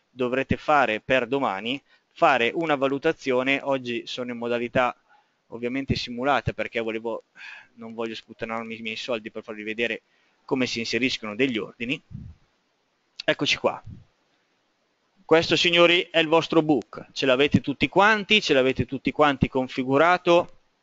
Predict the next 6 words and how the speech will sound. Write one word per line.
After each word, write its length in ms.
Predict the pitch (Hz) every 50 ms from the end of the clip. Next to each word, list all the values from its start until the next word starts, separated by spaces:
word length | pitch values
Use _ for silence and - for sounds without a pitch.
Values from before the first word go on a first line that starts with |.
| _ - - -
con 180 | - 165 156
un 80 | 151 143
rapporto 640 | 143 151 143 - - 147 139 135 135 - - 143 135
rischio-rendimento 1040 | 127 135 135 131 - - - 139 123 127 127 123 120 120 113 104 107 107 - -
ben 200 | 107 104 104 101
preciso. 560 | 95 104 104 101 - - 95 101 - 95 -